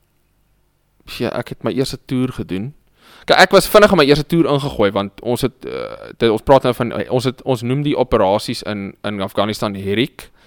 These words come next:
Jy noem dit Operation Herrick of, ehm, Irak noem jy Op Telik. So dis die verskil. Ehm, ek het Herrick elf gedoen. Dit was tussen tweeduisend nege en tweeduisend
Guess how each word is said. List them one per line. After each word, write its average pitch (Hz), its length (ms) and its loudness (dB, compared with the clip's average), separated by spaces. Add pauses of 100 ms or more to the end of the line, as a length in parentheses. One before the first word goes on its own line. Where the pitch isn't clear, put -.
(240)
Jy 104 80 -6
noem 101 140 -6
dit 104 220 -6
Operation 101 480 -2
Herrick 101 440 -6 (200)
of, - 480 -12 (760)
ehm, 98 320 -4 (600)
Irak 117 400 4
noem 104 180 -6
jy 98 360 -4
Op - 240 2 (100)
Telik. 76 420 -4 (680)
So 92 140 -10
dis 95 120 -8
die 98 100 -12
verskil. - 420 -10 (920)
Ehm, 104 380 2 (800)
ek 127 160 6
het 135 120 0
Herrick 110 480 0
elf 113 280 4
gedoen. 110 420 -6
Dit 101 180 -8
was 104 140 -4
tussen 110 320 -4
tweeduisend 107 360 -4
nege 98 240 -8
en 98 80 -10
tweeduisend 95 400 -8